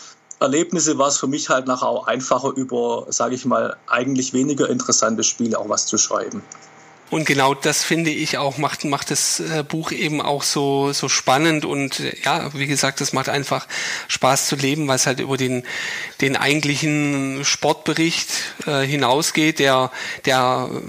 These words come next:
Speaker 2: ja, in den meisten Kapiteln mehr oder weniger ja am Rande nur vorkommt,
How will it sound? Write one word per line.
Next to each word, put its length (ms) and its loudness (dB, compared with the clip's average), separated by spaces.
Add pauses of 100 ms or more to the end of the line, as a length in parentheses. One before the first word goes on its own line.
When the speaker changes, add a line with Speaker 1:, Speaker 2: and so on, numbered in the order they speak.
Speaker 2:
ja, 240 -2
in 140 -2
den 80 -2
meisten 320 0
Kapiteln 400 -2
mehr 140 2
oder 160 0
weniger 280 0
ja 160 2
am 120 0
Rande 300 -2
nur 200 0
vorkommt, 560 0